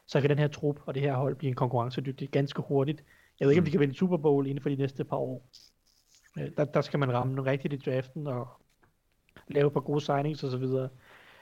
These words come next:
Speaker 1: Men hvis du bare finder en god offensiv koordinator, så bliver det her rigtig hurtigt et hold, der kan lege med om wildcard-pladserne, hvis
Speaker 2: Ja.
Speaker 1: Herbert ellers, øh, er så god, som han, hans takter, øh,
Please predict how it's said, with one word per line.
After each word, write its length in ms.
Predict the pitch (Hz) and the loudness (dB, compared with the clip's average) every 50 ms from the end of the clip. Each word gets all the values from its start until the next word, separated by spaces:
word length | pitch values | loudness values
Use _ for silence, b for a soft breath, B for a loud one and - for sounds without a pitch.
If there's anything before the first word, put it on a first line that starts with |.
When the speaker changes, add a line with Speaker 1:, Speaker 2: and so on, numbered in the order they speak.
| b b _ | b b _
Speaker 1:
Men 260 | - 139 139 131 127 | 0 2 4 4 4
hvis 180 | 131 127 123 123 | 2 -2 -4 -6
du 80 | - | -4
bare 180 | 127 139 156 160 | -2 0 0 0
finder 220 | - 190 170 156 | 0 0 0 0
en 60 | 139 139 | -2 -4
god 200 | 165 156 151 139 | -6 -6 -6 -6
offensiv 300 | 131 135 127 - 151 - | -6 -8 -8 -8 -8 -6
koordinator, 440 | - 135 127 120 123 123 - 147 | -6 -6 -6 -6 -6 -6 -6 -6
så 160 | 139 - - 123 | -4 -4 -4 0
bliver 180 | - 160 147 | 4 4 4
det 120 | 147 151 143 | 6 6 4
her 200 | 139 135 127 120 | 4 4 2 0
rigtig 260 | 143 139 - - 135 | -2 -4 -4 -6 -6
hurtigt 400 | 120 135 131 135 143 147 131 127 | -4 -2 0 0 0 0 -2 -4
et 60 | 117 | -4
hold, 280 | 113 127 131 143 151 139 | -2 -2 -2 -2 -2 -4
der 60 | 131 | -6
kan 160 | - - 131 | -2 -2 -2
lege 200 | 127 117 117 117 | 0 -2 -2 -4
med 160 | 120 123 127 | -4 -4 -4
om 60 | 123 120 | -4 -4
wildcard-pladserne, 760 | 117 120 123 - - 135 127 - - 123 127 - 123 120 127 127 b b b b b b | -6 -8 -10 -8 -8 -8 -8 -6 -8 -10 -8 -8 -10 -12 -12 -14 b b b b b b
hvis 180 | - 139 - - | -4 -2 0 2
Speaker 2:
Ja. 60 | 143 | 2
Speaker 1:
Herbert 200 | 135 131 143 139 | 4 4 2 0
ellers, 400 | 123 123 127 135 123 - - - _ _ _ _ _ _ _ _ _ _ _ | 0 -2 -4 -6 -8 -10 -16 -20 _ _ _ _ _ _ _ _ _ _ _
øh, 180 | - 147 135 131 - - _ _ _ _ _ _ _ _ - - | 0 0 0 -2 -6 -14 _ _ _ _ _ _ _ _ -10 -4
er 120 | 151 139 | -4 -2
så 140 | 131 - 143 | -2 -2 -2
god, 220 | - 147 143 156 | -2 -2 -4 -2
som 140 | - 156 147 | -4 -4 -2
han, 240 | 127 127 123 123 123 127 b b b b b b b b | -2 -2 -2 -2 -4 -6 b b b b b b b b
hans 200 | - 131 - - | -6 -6 -6 -6
takter, 400 | - - 131 127 - - 151 131 - - _ | -2 0 0 0 0 -2 -4 -4 -6 -10 _
øh, 220 | 135 127 135 131 | -8 -6 -4 -6